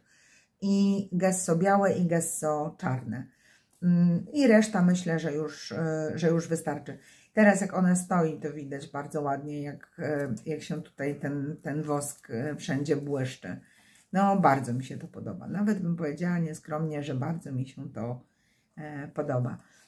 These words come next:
Także zachęcam do udziału w warsztatach, e, tych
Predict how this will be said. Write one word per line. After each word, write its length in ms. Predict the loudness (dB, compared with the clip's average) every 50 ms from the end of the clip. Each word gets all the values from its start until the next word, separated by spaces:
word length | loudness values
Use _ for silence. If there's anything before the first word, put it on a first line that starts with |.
| _ _ -4
Także 600 | -2 0 2 4 4 4 6 6 6 4 4 0
zachęcam 800 | 0 2 2 4 4 4 4 4 4 2 2 0 -2 -2 -4 -4 -2
do 280 | 0 2 4 4 2 2
udziału 580 | 0 -2 -2 0 2 2 4 4 2 0 -2
w 320 | -4 -10 -16 -18 -18 -14 -10
warsztatach, 800 | -10 -10 -10 -4 -2 0 0 0 0 -2 -4 -2 -4 -6 -10 -10 -6
e, 280 | -2 0 0 0 0 -2
tych 240 | -2 -6 -4 0